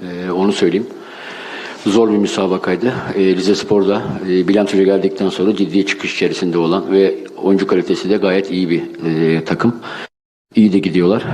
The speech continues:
Onlara da başarılar diliyorum bundan sonrası için. Biz, e, şampiyon olmak istiyoruz. Onu söyleyeyim öncelikle.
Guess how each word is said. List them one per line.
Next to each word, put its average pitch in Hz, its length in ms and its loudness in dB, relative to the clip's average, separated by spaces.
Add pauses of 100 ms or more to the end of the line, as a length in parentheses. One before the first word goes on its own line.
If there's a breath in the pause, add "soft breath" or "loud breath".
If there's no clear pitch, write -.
(160)
Onlara 98 240 2
da 95 100 2
başarılar 92 420 0
diliyorum 85 320 0
bundan 85 180 0
sonrası 85 380 -4
için. 123 200 -6 (680 loud breath)
Biz, 135 480 2
e, 160 80 6 (1400)
şampiyon 151 400 0
olmak 98 240 -4
istiyoruz. - 480 -12 (280)
Onu 101 180 0
söyleyeyim 85 300 0
öncelikle. 82 520 -2